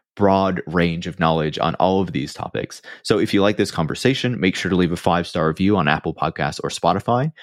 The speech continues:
You can also share it on social media or with any friends or colleagues who you think would learn from it. And if you want to support the work that goes into making the show every week, so I can keep having these in-depth conversations, challenging the venture capital industry and other aspects of the tech industry,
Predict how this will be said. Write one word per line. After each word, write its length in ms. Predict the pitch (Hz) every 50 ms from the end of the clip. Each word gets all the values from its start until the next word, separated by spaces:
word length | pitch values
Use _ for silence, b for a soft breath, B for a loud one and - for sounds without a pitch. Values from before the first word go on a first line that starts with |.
| B B
You 100 | B 107
can 100 | - 110
also 200 | 104 101 95 104
share 260 | 101 - - 98 95 98
it 80 | 82
on 100 | 62 82
social 300 | - - 82 - - 80
media 300 | 82 87 92 107 107 104
or 100 | - 87
with 120 | 82 - -
any 120 | 87 85
friends 320 | - - 85 82 85 82
or 60 | 80 -
colleagues 380 | - 90 78 87 101 123 -
who 80 | - 92
you 100 | 85 82
think 260 | - 90 90 - - B B B B -
would 140 | 98 92 80
learn 220 | 92 87 92 95
from 200 | - 101 107 123
it. 140 | 135 - - B B B B B
And 100 | - 120
if 80 | -
you 80 | 117 123
want 120 | 135 -
to 60 | 190
support 280 | - 113 95 107 92 -
the 60 | 95
work 240 | 85 82 78 - -
that 100 | 90 85
goes 200 | - 87 87 87
into 180 | 90 82 - 92
making 240 | 87 82 - -
the 40 | 87
show 240 | - - 82 80 73
every 280 | - - 123 151 135 110
week, 260 | 90 73 - _ - B B B
so 120 | B 104
I 40 | 101
can 100 | 92 98
keep 260 | - - - - -
having 380 | - 101 98 92 101 95 95 92 B B B B
these 180 | 92 92 -
in-depth 360 | - 95 107 101 104 95 -
conversations, 800 | - 101 95 90 85 82 - 85 82 82 - 85 78 80 - - B B B
challenging 540 | - - 107 110 113 110 101 107 101 98 90
the 120 | 92 95
venture 300 | 95 101 92 90 - 87
capital 340 | - 85 85 85 - 98 90
industry 520 | 87 85 82 82 - - 87 80 80 80 76
and 100 | 78 80
other 220 | 82 85 82 -
aspects 480 | - 80 80 - - - - 71 - - - -
of 260 | 80 80 76 73 - b b b b -
the 80 | 85
tech 240 | - - 76 - -
industry, 560 | 76 73 76 - - - 73 71 67 73 -